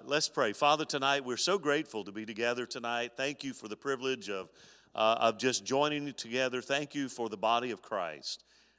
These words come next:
Uh, Lord, thank you that we are bought in, uh, we are born into this family when we, uh, commit our lives to you, and we thank you for the, the, the,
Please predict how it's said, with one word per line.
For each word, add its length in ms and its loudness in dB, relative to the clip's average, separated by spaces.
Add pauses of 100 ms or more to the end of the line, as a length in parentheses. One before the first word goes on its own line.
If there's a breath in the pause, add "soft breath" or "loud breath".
(100)
Uh, 180 -2
Lord, 220 -4
thank 280 -4
you 180 -8
that 200 -4
we 480 -8
are 220 -4
bought 280 -2
in, 220 -6
uh, 140 -4 (260)
we 140 -4
are 40 -2
born 280 -2
into 240 -8
this 200 -6
family 440 -8
when 200 -8
we, 220 -8 (540 loud breath)
uh, 240 0
commit 200 -2
our 120 2
lives 380 4
to 100 -10
you, 380 -4
and 140 -8
we 80 -10
thank 380 -6
you 140 -10
for 180 -8
the, 180 -4 (680 loud breath)
the, 360 -8 (120)
the, 240 -6